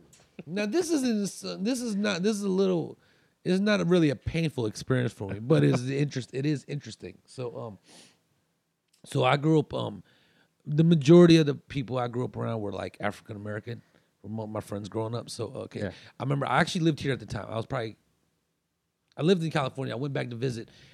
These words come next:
Speaker 1: and there's some friends I haven't seen in years. You
Speaker 2: Yeah.
Speaker 1: know, a few since I moved. And,
Speaker 2: Sure.
Speaker 1: and, you know, you know the ones you, like, your B friends. You know, like, you're like, you're like, "Yeah, yeah, yeah, I, I like you guys, but
Speaker 2: <laughs>
Speaker 1: you, you know, I see you guys every once in a while."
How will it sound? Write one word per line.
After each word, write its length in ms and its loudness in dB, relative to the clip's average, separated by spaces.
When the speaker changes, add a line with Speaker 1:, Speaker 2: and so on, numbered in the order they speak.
Speaker 1:
and 120 -8
there's 140 -4
some 120 -6
friends 260 -4
I 60 0
haven't 180 -6
seen 240 -10
in 80 -6
years. 520 -2
You 100 -4
Speaker 2:
Yeah. 60 6
Speaker 1:
know, 60 6
a 40 0
few 220 -4
since 180 -6
I 80 -2
moved. 420 0
And, 160 -10
Speaker 2:
Sure. 120 2
Speaker 1:
and, 100 -2
you 80 -2
know, 80 -2
you 120 0
know 80 0
the 60 2
ones 260 0
you, 60 -8
like, 160 -6
your 80 -2
B 180 -2
friends. 440 -8
You 100 -6
know, 160 -4
like, 180 -4
you're 140 -2
like, 160 -4
you're 80 4
like, 200 0
"Yeah, 140 -4
yeah, 320 -4
yeah, 100 -6
I, 180 0
I 20 2
like 260 2
you 60 -2
guys, 420 4
but 260 -6
Speaker 2:
<laughs> 360 -14
Speaker 1:
you, 100 -10
you 320 0
know, 180 -2
I 120 -2
see 180 -6
you 60 -2
guys 180 -2
every 160 -2
once 240 -2
in 80 -8
a 20 -6
while." 200 -12